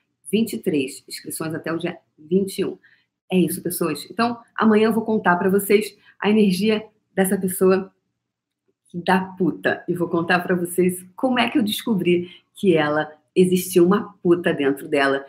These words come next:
que ela escondia a puta dentro do armário.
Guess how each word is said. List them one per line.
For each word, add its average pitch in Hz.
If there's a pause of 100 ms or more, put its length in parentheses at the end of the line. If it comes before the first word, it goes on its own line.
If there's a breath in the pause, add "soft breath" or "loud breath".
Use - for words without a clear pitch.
(160)
que -
ela 143
escondia 175 (120)
a 180
puta 160 (220)
dentro 143
do 139
armário. 139